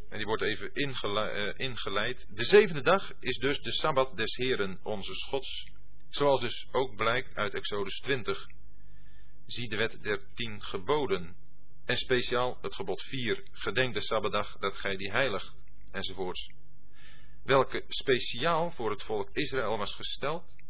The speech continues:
en welk Nieuw Testament is veranderd in de zondagsviering. Zie de opstandingsdag van Christus. Mijn vraag is ten eerste, hoe staat u als christenmens tegenover de arbeid op zondag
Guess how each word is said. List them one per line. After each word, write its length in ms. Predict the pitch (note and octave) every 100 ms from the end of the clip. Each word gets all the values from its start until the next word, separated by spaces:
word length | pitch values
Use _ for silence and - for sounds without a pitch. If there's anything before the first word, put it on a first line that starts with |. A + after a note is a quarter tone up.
| - - - - - -
en 100 | C3
welk 280 | C#3 B2+ -
Nieuw 200 | C3 E3+
Testament 540 | D#3+ C3+ - C3+ F3+
is 140 | C#3 -
veranderd 560 | A#2 B2+ C3 B2+ - - - -
in 160 | D3+ C#3+
de 80 |
zondagsviering. 880 | D3 A3+ F3+ A2 - B2+ F#2 F2 F2 - - - - - -
Zie 180 | -
de 100 | B2+
opstandingsdag 680 | A2 - - A2 G#2 G#2 G#2+
van 120 | - G2
Christus. 580 | A#2+ A2+ - - - - - - - - - - - - - - - - -
Mijn 220 | E3 D#3+
vraag 260 | F3+ F3+
is 200 | D#3 A#2+
ten 120 | - B2+
eerste, 280 | B2+ G2
hoe 180 | G2+ E3+
staat 300 | F#3+ F#3+ F3
u 60 | C#3
als 180 | A#2 -
christenmens 840 | F#3 F3+ C3 C3 C3 B2 - - - - - - - -
tegenover 520 | - F3+ D#3+ D3 F#3+ -
de 120 | -
arbeid 400 | F3+ D#3 B2+ G#2
op 100 | G2+
zondag 580 | - E3 D#3 D#3+ -